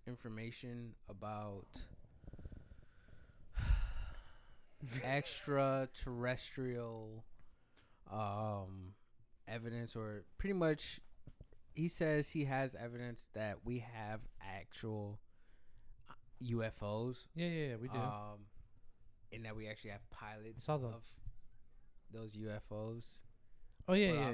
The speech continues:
Speaker 2: That
Speaker 1: obviously
Speaker 2: was, that was the, I saw the article on the New York Post. No, the, yeah, yeah, New York Post posted about it, but I saw a portion of that interview, and, uh, yeah, well, that's one hundred percent true. That I think the government, uh, came out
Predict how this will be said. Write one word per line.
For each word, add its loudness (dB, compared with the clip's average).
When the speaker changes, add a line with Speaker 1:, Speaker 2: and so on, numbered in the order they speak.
Speaker 2:
That 8
Speaker 1:
obviously 8
Speaker 2:
was, 6
that 8
was 4
the, 4
I 2
saw 2
the 0
article -2
on -2
the -2
New -2
York -4
Post. -2
No, 6
the, 4
yeah, 8
yeah, 2
New 2
York 4
Post 2
posted 0
about -4
it, -4
but -10
I -6
saw -8
a -14
portion -8
of 0
that 0
interview, -2
and, 0
uh, 0
yeah, -2
well, 0
that's -2
one -2
hundred -4
percent -6
true. -6
That -4
I -6
think -8
the -6
government, -4
uh, 0
came -6
out -6